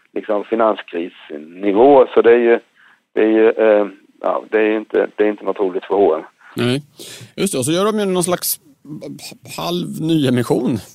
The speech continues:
Speaker 2: för första gången, kan man säga. Det här att man får, man får utdelningen som vanligt, nio komma sjuttiofem kronor, men erbjöds att, <clears throat> att, att köpa nya aktier för dem. Så att om man då bara tar pengarna så kommer man i praktiken bli, bli utspädd, eh,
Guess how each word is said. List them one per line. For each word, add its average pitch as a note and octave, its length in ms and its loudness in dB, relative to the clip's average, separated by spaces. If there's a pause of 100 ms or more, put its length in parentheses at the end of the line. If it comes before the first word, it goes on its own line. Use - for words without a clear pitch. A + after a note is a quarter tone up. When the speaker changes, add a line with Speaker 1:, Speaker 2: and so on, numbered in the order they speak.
(140)
Speaker 2:
för C#3 60 -10
första C3+ 260 -4
gången, B2 260 -2
kan A2+ 120 -4
man A2+ 120 -2
säga. A2+ 240 2
Det B2 100 0
här C3 140 0
att B2 80 -6
man B2+ 140 -6
får, D3+ 300 -2
man C#3+ 160 -4
får E3+ 220 -2
utdelningen D3 420 0
som D3 160 -4
vanligt, C#3 240 0
nio C#3 160 0
komma C3 240 0
sjuttiofem B2+ 420 -4
kronor, B2 280 0
men A#2 200 0
erbjöds A#2 540 2
att, A2+ 80 -2
<clears throat> - 120 -14 (440)
att, B2 300 -6
att A2 100 -6
köpa A#2+ 200 -2
nya A#2+ 240 4
aktier C#3+ 260 -2
för C3+ 200 0
dem. A2 120 0
Så A2+ 80 -4
att - 180 -14 (100)
om A#2+ 80 -6
man B2 140 -2
då B2 80 -2
bara A#2+ 180 2
tar B2 160 0
pengarna C#3+ 480 0 (360)
så C3+ 180 -6
kommer C3+ 220 -2
man B2+ 120 -2
i B2 60 -4
praktiken B2 460 -4
bli, B2 200 -2
bli A#2+ 160 -4
utspädd, A#2 480 -4 (160)
eh, A#2 260 -6